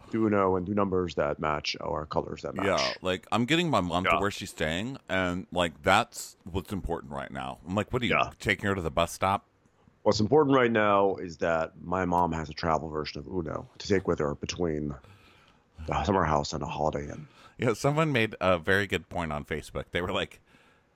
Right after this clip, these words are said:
Speaker 2: wait, Carl lives in a summer house, but he made his mom take a bus for eight hours? Some of this isn't adding up, guys.
Speaker 1: Yeah. Yeah,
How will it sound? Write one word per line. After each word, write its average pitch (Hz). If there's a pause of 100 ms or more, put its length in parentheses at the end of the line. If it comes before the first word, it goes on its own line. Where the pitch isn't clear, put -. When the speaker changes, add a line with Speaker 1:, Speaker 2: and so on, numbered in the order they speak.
Speaker 2:
wait, 101
Carl 110
lives 120
in 117
a 101
summer 98
house, 107
but 95
he 90
made 87 (100)
his 87
mom 85
take -
a 82
bus 78
for 98
eight 98
hours? 104 (220)
Some 202
of 185
this 165
isn't 143
adding 120
up, 113
guys. 95 (480)
Speaker 1:
Yeah. 73 (460)
Yeah, 82